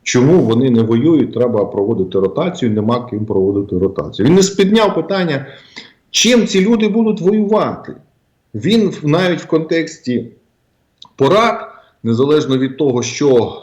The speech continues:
ми робимо, він би міг сказати: «Ви робіть своє, ви стріляйте по Росії». Якби він приїхав і сказав: «А чого ви не стріляєте по Уралу, по Владивостоку?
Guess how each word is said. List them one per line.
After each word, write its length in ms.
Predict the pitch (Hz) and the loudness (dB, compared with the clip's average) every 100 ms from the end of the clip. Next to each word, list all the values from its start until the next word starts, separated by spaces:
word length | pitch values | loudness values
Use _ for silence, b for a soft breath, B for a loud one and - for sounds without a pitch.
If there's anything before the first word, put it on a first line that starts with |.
| - | -8
ми 200 | 117 139 | -2 0
робимо, 640 | 117 170 202 143 95 80 - _ _ _ _ 120 | 2 2 2 0 -2 -6 -12 _ _ _ _ -6
він 120 | 135 | -2
би 120 | 147 | -2
міг 120 | 156 | -4
сказати: 480 | - 139 139 123 110 | -6 -4 -2 -2 0
«Ви 180 | 143 185 | 2 4
робіть 380 | 165 147 180 180 | 2 -2 -6 -8
своє, 760 | - 147 - 160 131 95 82 - _ _ _ _ _ - | -4 -4 -4 -4 -2 -2 -6 -18 _ _ _ _ _ -4
ви 200 | 113 196 | 0 0
стріляйте 640 | - 160 156 185 202 185 | 0 -2 0 0 0 0
по 140 | - 175 | 0 -2
Росії». 480 | 180 - 160 107 | -2 -6 -6 -4
Якби 220 | 104 156 220 | -4 -4 -4
він 160 | 196 | -4
приїхав 320 | 180 185 170 | -2 -2 -2
і 60 | 151 | -4
сказав: 480 | - 151 120 117 95 | -4 -4 -2 0 0
«А 60 | 127 | 0
чого 320 | 208 196 233 | 2 2 4
ви 80 | 190 | 2
не 120 | 175 | 0
стріляєте 640 | - 160 165 175 156 143 | -2 -4 -2 -2 0 -2
по 140 | 131 151 | 0 2
Уралу, 760 | 147 135 135 120 101 92 90 - _ _ _ _ _ | 4 4 2 0 -2 -4 -8 -20 _ _ _ _ _
по 80 | 151 | 2
Владивостоку? 1120 | 160 151 156 160 151 - 135 131 101 - 78 | 2 2 2 2 -2 -4 0 0 -2 -6 -14